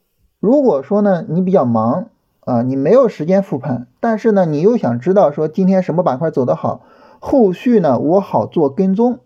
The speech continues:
啊。这个时候呢，大家就可以，比如说按照我说的啊，你去记录一下啊，今天的板块啊，对应的个股记录一下。记录好了之后呢，就跟踪啊，等着它呢走出来龙回头，然后呢，我去做操作。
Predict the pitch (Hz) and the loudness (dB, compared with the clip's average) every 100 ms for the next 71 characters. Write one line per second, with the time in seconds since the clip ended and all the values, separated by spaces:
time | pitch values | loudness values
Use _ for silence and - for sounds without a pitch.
0 | _ - 107 202 170 143 139 139 127 120 | _ -8 0 2 2 2 -2 -2 -2 -4
1 | - _ _ - 139 139 139 139 151 139 | -8 _ _ -6 -2 0 0 -2 -4 -4
2 | 123 - _ _ _ 147 123 131 143 139 | -6 -8 _ _ _ -6 -4 -4 -4 0
3 | 131 120 120 135 127 - 107 120 117 123 | 0 0 -2 -2 -2 -4 -8 -8 -8 -8
4 | - 147 156 135 123 131 127 _ _ _ | -4 -2 0 -2 -4 -10 -12 _ _ _
5 | _ - - - 131 135 110 - - - | _ -12 -10 -6 -6 -4 -6 -8 -12 -14
6 | - - - - 143 127 113 123 107 - | -14 -18 -16 -4 -2 -2 -2 -4 -8 -12
7 | _ - 131 135 127 - - _ _ _ | _ -10 -6 -4 -6 -12 -20 _ _ _
8 | _ _ _ _ _ _ _ _ _ _ | _ _ _ _ _ _ _ _ _ _
9 | _ - 262 254 180 147 175 214 202 156 | _ 0 2 4 2 2 0 0 2 2
10 | 139 131 165 156 170 - 127 127 127 135 | 2 0 0 -2 -4 -2 -4 -2 -2 -2
11 | 127 131 160 165 151 117 _ _ _ _ | -2 -2 -2 -2 -2 -4 _ _ _ _
12 | 160 135 131 131 165 151 131 120 - 127 | 2 4 2 -2 -2 0 0 -2 -6 -4
13 | 135 139 135 131 127 - - 123 131 139 | -2 -2 -4 -4 -6 -6 -6 -4 -4 -4
14 | 123 - 117 120 110 - - 151 | -4 -4 -6 -6 -8 -8 -10 -12